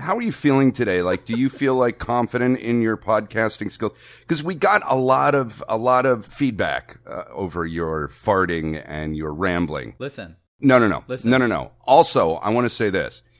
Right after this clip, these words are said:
Speaker 1: You know, we, we took a break from podcasting for a few weeks. Greg was feeling a little overexposed. I took shows
Speaker 2: Hiatus.
Speaker 1: offline and, uh,
Speaker 2: Yeah.
Speaker 1: you know, I was, I'm going through whatever I'm going through.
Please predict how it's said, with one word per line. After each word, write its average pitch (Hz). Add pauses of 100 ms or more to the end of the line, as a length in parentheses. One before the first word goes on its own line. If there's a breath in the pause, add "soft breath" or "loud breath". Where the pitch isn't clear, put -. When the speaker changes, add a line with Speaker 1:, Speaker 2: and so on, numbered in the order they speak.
(360 soft breath)
Speaker 1:
You 131
know, 135
we, 127
we 139
took 175
a 165
break 139
from 120
podcasting 87
for 82
a 85
few 87
weeks. 78
Greg 113
was 98
feeling 92
a 87
little 85
overexposed. 78
I 76
took - (240)
shows 92
Speaker 2:
Hiatus. 92
Speaker 1:
offline 80
and, 76
uh, 104
Speaker 2:
Yeah. 101
Speaker 1:
you 131
know, 110
I 127
was, 131
I'm 135
going 135
through 87
whatever 73
I'm 71
going 65
through. 58